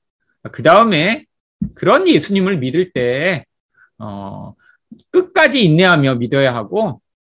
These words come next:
또 이렇게 믿음을 가진 사람들이 어떤 결국을 보게 되었는지, 어, 설명한 뒤에, 하지만 이렇게 믿음을 가져도 이 세상에서, 음, 어려움이 있는 이유가 우리 하나님이 결국 성도를 훈육하시기 위해서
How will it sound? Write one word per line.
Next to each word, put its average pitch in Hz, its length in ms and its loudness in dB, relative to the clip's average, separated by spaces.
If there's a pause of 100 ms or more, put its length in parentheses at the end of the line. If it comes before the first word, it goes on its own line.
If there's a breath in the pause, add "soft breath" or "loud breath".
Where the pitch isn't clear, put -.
(280)
또 262 100 -2
이렇게 214 460 2
믿음을 196 340 0
가진 220 240 2
사람들이 165 760 -2
어떤 147 340 -4
결국을 165 480 -4
보게 139 300 -4
되었는지, 131 680 -6 (140)
어, 107 160 -16
설명한 180 480 -8
뒤에, 127 400 -10 (720 loud breath)
하지만 330 260 -2
이렇게 247 220 -2
믿음을 220 360 0
가져도 214 320 2
이 147 140 0
세상에서, 165 920 -4 (200)
음, 110 160 -16
어려움이 185 420 2
있는 135 240 -8
이유가 131 460 -4 (420)
우리 123 160 -6
하나님이 180 800 -4 (460)
결국 143 280 -6
성도를 233 420 -4
훈육하시기 247 720 -8
위해서 127 540 -6